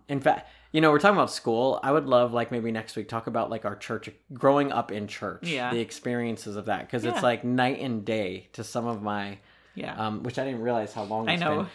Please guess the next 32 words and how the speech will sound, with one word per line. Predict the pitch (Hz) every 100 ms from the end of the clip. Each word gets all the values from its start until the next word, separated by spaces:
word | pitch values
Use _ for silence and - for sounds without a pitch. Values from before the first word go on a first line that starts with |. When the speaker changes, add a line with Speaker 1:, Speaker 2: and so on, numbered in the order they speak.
| - -
Speaker 1:
So | 262
Speaker 2:
We, | 160
Speaker 1:
I, | 165 -
Speaker 2:
we | 262
have |
Speaker 1:
like, | 175
Speaker 2:
lots | 202 -
of | 185
experiences | 156 - 175 175 180 170
Speaker 1:
some, | 190
Speaker 2:
to |
talk | 208 165
about. | 165 156 240 170
<laughs> |
Speaker 1:
yeah, | 196 180 147
some | - 190 180
quick | 240 247
highlights | - 170 147 123 107 -
for | 139
me | 131 135
for | 131 123
high | 120
school. | 110 - 117
Number | 110 127 127
one, | 131 143 147 143 113
that's, | 143 - - 143
I |
think | - 220
it |
was | 247 165
high | 147
school, | 147 - 135 139 135 135